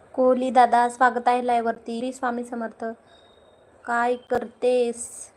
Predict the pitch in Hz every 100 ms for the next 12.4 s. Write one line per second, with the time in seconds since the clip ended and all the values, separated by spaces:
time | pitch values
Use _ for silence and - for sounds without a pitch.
0 | _ 240 240 254 254 269 285 240 226 233
1 | 240 240 269 240 240 - 240 233 214 220
2 | 214 - _ _ _ _ _ _ _ _
3 | _ _ _ _ 240 233 226 226 226 226
4 | 226 226 - _ _ _ _ 247 240 262
5 | 254 254 262 240 240 233 226 226 _ _
6 | _ _ _ _ _ _ _ _ - _
7 | _ _ _ _ _ _ _ _ _ _
8 | - - - _ _ _ _ - - -
9 | - - - - 254 285 262 247 240 240
10 | 233 240 269 247 254 269 247 240 240 240
11 | 240 - 285 - 285 269 269 247 233 277
12 | 254 233 226